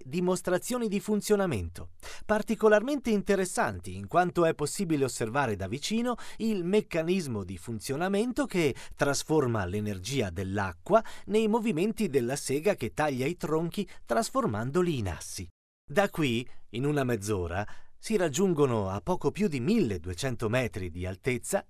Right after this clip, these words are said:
i pradi d'Etognola. Sono fra i più suggestivi prati di mezza quota dell'area, disboscati sistematicamente negli ultimi tre secoli per permettere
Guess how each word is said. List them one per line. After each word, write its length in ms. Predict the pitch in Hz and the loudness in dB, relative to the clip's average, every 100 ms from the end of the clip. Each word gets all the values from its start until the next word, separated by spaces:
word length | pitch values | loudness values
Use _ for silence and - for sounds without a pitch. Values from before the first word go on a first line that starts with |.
| - | -6
i 180 | 165 147 | -4 -2
pradi 500 | 151 180 240 220 202 | 4 4 4 0 0
d'Etognola. 720 | 185 196 185 160 98 80 78 _ _ _ - | 0 2 0 2 0 -2 -8 _ _ _ -4
Sono 420 | - 208 127 123 | 6 6 6 2
fra 160 | 151 | 2
i 60 | 160 | 0
più 160 | 226 214 | 2 0
suggestivi 640 | 165 127 120 - 156 110 | 0 0 -2 -2 -2 -2
prati 360 | - 151 - 107 | 0 0 0 -4
di 100 | 92 | -4
mezza 320 | 104 113 147 | -4 -4 -4
quota 320 | - 226 220 | -2 -2 2
dell'area, 560 | 170 135 92 87 87 85 - - - - | 2 2 0 -2 -6 -8 -12 -16 -18 -12
disboscati 840 | 131 175 139 170 - 202 202 185 | -4 -2 2 0 4 4 4 2
sistematicamente 1160 | - 220 - 196 190 180 170 170 196 175 107 87 | 0 -2 2 2 2 0 0 2 4 4 0 -8
negli 240 | 82 90 | -8 -4
ultimi 400 | 131 117 131 127 | -4 -4 -4 -4
tre 220 | - 131 | -4 -4
secoli 500 | 117 160 185 208 220 | -2 -2 2 2 2
per 220 | - 110 - | 2 -4 0
permettere 640 | 208 139 170 196 165 | 0 2 0 2 2